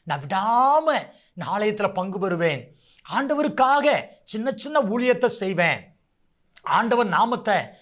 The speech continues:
நான் மகிமைப்படுத்துவேன், நான் ஆவிக்குரிய வாழ்க்கையில நல்லா வளருவேன். ஸ்தோத்திரம். ஆமென். நல்லா ஜெபிப்பேன், நல்லா வேத வாசிப்பேன். சின்ன சின்ன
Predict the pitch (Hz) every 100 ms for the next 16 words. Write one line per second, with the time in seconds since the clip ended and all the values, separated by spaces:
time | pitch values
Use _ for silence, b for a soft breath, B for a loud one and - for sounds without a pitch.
0 | b 156 160 170 180 262 262 208 165 170
1 | 175 135 - b b 131 196 311 - 294
2 | 254 240 226 254 175 202 269 320 302 180
3 | - - 139 175 262 269 233 220 151 -
4 | - - 190 196 202 214 202 - b b
5 | 170 196 185 247 311 339 240 - 220 269
6 | - 202 139 - - 190 262 311 302 190
7 | 262 254 226 220 233 - 180 123 - -
8 | - 262 302 285 - 294 311 320 269